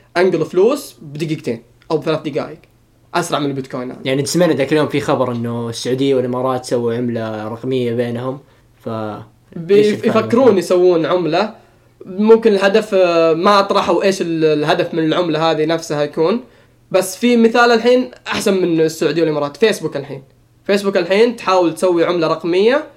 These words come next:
Speaker 1: مبنية على، آه، بطاقات، آه، بنوك. يعني بيصير كأنه في بنك فيسبوك مبني على عملة رقمية حقت فيسبوك،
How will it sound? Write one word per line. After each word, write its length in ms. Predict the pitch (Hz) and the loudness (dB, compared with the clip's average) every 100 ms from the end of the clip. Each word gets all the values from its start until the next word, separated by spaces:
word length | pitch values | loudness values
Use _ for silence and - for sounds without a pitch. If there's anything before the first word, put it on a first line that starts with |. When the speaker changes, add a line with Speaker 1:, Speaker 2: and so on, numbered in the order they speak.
| _ _ _ - | _ _ _ -4
Speaker 1:
مبنية 420 | 180 170 220 196 | -2 2 2 4
على، 300 | 170 214 269 330 - - 185 | 2 2 2 0 -4 -10 -4
آه، 500 | 165 156 156 151 147 | 0 2 2 2 0
بطاقات، 600 | 147 175 151 151 165 - | 0 0 0 -2 -4 -2
آه، 440 | 151 147 147 139 139 | 0 4 4 2 0
بنوك. 320 | 151 139 131 - _ _ _ _ | -2 -4 -6 -14 _ _ _ _
يعني 400 | 170 165 214 269 | 0 2 4 2
بيصير 320 | 233 180 226 | -2 0 2
كأنه 280 | 214 202 196 | 2 2 0
في 120 | 170 | 0
بنك 300 | 175 196 262 | 2 2 0
فيسبوك 520 | 254 208 247 - 311 330 - _ _ - | 0 0 0 0 -2 -4 -12 _ _ -2
مبني 280 | 196 196 | 0 0
على 480 | 156 190 262 320 - - | 0 2 2 0 -4 -4
عملة 240 | 180 170 | -2 0
رقمية 440 | 156 151 165 185 262 | 0 -2 -2 2 0
حقت 320 | 285 165 156 | 0 -2 -2
فيسبوك، 460 | 160 214 226 320 | 0 -2 -2 -4